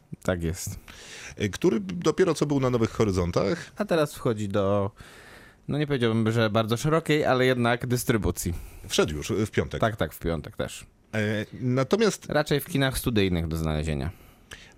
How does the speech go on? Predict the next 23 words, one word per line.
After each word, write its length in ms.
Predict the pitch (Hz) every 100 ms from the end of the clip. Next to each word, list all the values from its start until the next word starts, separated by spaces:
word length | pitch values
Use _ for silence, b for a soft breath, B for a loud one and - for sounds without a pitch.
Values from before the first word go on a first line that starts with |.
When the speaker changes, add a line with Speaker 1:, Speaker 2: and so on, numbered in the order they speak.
| -
Speaker 2:
I 120 | 170
pewnie 300 | 165 190 170
gdzieś 200 | 151 147
dosyć 320 | 139 135 120
szybko 560 | - 135 120 - 117 117
na 300 | 113 107 104
jakimś 360 | 104 98 107
V 80 | 87
O 40 | 101
D 80 |
Speaker 1:
Raczej 200 | 95 92
tak. 60 | 120
Speaker 2:
będziemy 320 | 113 85 101
informować, 500 | 95 - 90 90 82
gdzie 200 | 85 90
będzie 320 | 87 85 80
można 540 | 85 85 82 87 85 85
znaleźć 500 | 80 87 82 82 -
film 380 | 95 87 90 85
Biegacz, 280 | 82 90
Dziwka, 460 | 78 76 76 98 95
Arab, 360 | 80 76 80 92
Mąż. 440 | 101 98 73 -